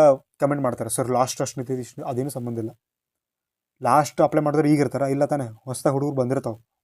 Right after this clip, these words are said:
ಓದೋರು ಇರ್ತಾರೆ, ಓಲ್ದರೋರು ಇರ್ತಾರೆ. ಅರ್ಥ ಆಯ್ತಾ? So ನೋಡ್ರಿ, ಒಂದು, ಒಂದು ಶಿಫ್ಟ್ ಒಳಗೆ ನೂರು ಮಂದಿ ಅದಾರ ತಿಳ್ಕೊರಿ, ನೂರು ಮಂದಿಯಾಗ ಎಂಬತ್ತು ಮಂದಿ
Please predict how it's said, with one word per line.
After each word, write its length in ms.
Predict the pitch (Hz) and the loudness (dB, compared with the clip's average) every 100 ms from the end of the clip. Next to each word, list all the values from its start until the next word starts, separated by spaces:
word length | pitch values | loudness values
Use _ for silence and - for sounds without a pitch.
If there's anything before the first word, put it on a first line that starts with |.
| - | -4
ಓದೋರು 320 | 127 139 147 | -2 2 0
ಇರ್ತಾರೆ, 200 | 131 135 | 0 0
ಓಲ್ದರೋರು 500 | 135 135 131 139 131 | 0 0 0 0 -4
ಇರ್ತಾರೆ. 240 | 117 113 107 _ _ _ _ _ _ _ _ _ _ _ _ _ _ _ _ _ _ _ _ - | -6 -12 -12 _ _ _ _ _ _ _ _ _ _ _ _ _ _ _ _ _ _ _ _ -16
ಅರ್ಥ 140 | 131 117 | -10 -8
ಆಯ್ತಾ? 180 | 120 117 _ _ _ _ _ _ _ _ _ | -8 -10 _ _ _ _ _ _ _ _ _
So 140 | - 139 | 0 4
ನೋಡ್ರಿ, 240 | 151 170 | 8 8
ಒಂದು, 480 | 165 135 139 135 165 | 6 2 2 2 0
ಒಂದು 120 | 131 | 0
ಶಿಫ್ಟ್ 180 | 160 - | 0 4
ಒಳಗೆ 160 | 151 | 2
ನೂರು 160 | 147 147 | 2 0
ಮಂದಿ 140 | 143 | 0
ಅದಾರ 140 | 143 139 | 0 -2
ತಿಳ್ಕೊರಿ, 280 | 139 156 135 | -2 -4 -2
ನೂರು 220 | 131 139 | -4 -4
ಮಂದಿಯಾಗ 280 | 139 143 151 - 131 | -2 -2 -2 -6 -10
ಎಂಬತ್ತು 340 | 123 139 143 | 0 0 2
ಮಂದಿ 220 | 147 139 | -2 -4